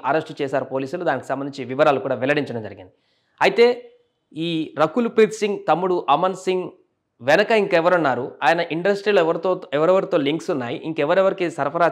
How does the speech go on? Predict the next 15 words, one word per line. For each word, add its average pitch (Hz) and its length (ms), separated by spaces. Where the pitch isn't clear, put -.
చేశారు, 127 400
ఆయన 147 180
చేస్తున్న 190 320
పని 143 260
ఏంటి, 156 180
దీనికి 147 240
సంబంధించినటువంటి 151 760
విచారణ 147 420
కూడా 143 180
కొనసాగిస్తున్నారు. 127 760
ఈ 160 60
విచారణలో 214 680
సంచలన 190 420
విషయాలు 175 320
కూడా 175 360